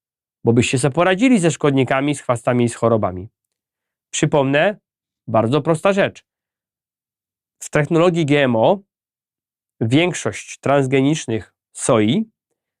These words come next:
jest zmodyfikowana w kierunku tego, że ta soja jest pryskana glifosadem.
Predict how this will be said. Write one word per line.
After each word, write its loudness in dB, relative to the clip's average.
jest 0
zmodyfikowana 0
w -16
kierunku 0
tego, 0
że -2
ta -2
soja 0
jest -2
pryskana -2
glifosadem. -2